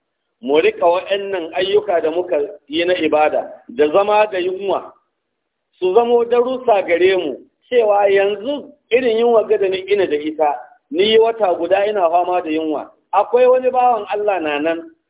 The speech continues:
shi kullum cikin jin yunwa yake. Wata ran ya samu ya yi karin kumallo,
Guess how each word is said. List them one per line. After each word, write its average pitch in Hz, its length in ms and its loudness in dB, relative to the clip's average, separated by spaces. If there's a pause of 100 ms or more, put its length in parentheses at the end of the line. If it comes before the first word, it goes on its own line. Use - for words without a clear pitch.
(320)
shi 262 300 -2 (100)
kullum 269 460 2
cikin 254 300 2
jin 220 160 4
yunwa 180 280 6
yake. 123 320 -8 (920)
Wata 208 260 0
ran 220 160 0
ya 185 160 -4
samu 208 300 2
ya 180 140 6
yi 180 60 -4
karin 196 260 2
kumallo, 170 540 2